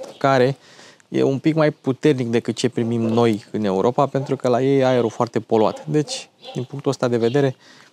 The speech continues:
e, nu poate fi decât un lucru ok, pentru că și România are aerul destul de poluat și filtrul ăsta N nouăzeci și cinci e destul de ok. Are și ionizare de aer și are și senzor din ăla de particule P M doi punct cinci.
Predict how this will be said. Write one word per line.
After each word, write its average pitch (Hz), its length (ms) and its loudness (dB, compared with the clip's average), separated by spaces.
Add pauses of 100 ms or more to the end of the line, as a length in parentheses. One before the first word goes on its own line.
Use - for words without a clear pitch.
(200)
e, 120 260 0 (460)
nu 139 140 -4
poate 131 200 0
fi 127 120 0
decât 139 220 2
un 135 120 4
lucru 131 240 2
ok, 117 180 4
pentru 143 340 2
că 143 80 0
și 135 140 0
România 120 380 2
are 113 180 4
aerul 120 300 4
destul 117 240 0
de 120 100 2
poluat 120 380 2
și - 120 -8
filtrul 131 280 0
ăsta 120 220 0
N 123 60 0
nouăzeci 117 340 2
și 120 120 -8
cinci 139 280 -2
e 127 60 0
destul 120 340 0
de 120 240 4 (560)
ok. 107 160 -2 (220)
Are 127 200 2
și 143 320 0 (280)
ionizare 123 540 2
de 110 140 0
aer 151 420 4 (360)
și - 340 0
are 131 200 2
și 165 380 2 (280)
senzor 135 480 2
din 127 160 0
ăla 131 180 2
de 120 80 2
particule 120 600 0
P - 160 -2
M 120 280 2
doi 113 120 2
punct 107 260 -4
cinci. - 380 -8